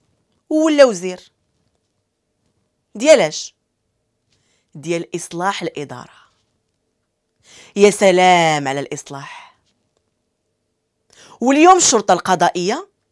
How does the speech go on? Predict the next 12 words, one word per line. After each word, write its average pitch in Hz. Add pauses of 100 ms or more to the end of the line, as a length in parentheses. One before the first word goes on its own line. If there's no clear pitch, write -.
(540)
كتحقق -
معاه 202
بتهم 185
مرتبطة 165
بالفساد. 180 (2000)
طار 302
الإصلاح 160
وتبخر. - (1700)
مشى 185
حجاية 208
مع 131
الواد. 131